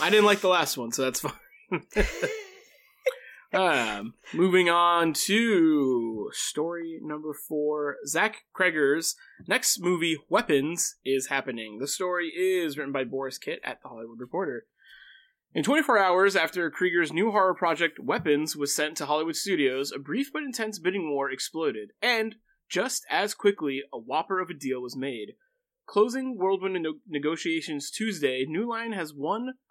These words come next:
the rights to Weapons, signing a deal that seems unprecedented in modern times, especially for a filmmaker with essentially just one movie under his belt. Yes, there is the money. Eight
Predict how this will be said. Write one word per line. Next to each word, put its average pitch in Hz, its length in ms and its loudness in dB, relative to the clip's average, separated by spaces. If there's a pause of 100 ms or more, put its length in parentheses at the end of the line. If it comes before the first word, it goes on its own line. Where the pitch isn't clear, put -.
(240)
the 180 120 4
rights 147 520 2
to 139 260 0
Weapons, 117 640 -6 (300)
signing 208 360 0
a 240 60 2
deal 156 380 2
that 131 160 -2
seems 147 580 -4
unprecedented 196 1000 -4
in 139 140 -8
modern 127 260 -8
times, 110 520 -6
especially 254 440 -2
for 202 220 0
a 175 80 -4
filmmaker 156 500 -4
with 135 140 -12
essentially 156 580 -8
just 147 360 -4
one 180 320 -2
movie 139 440 -2
under 127 200 -10
his 127 160 -14
belt. 120 340 -8 (1300)
Yes, - 480 -2 (220)
there 156 160 2
is 147 160 0
the 143 160 0
money. 143 400 0 (200)
Eight 226 220 0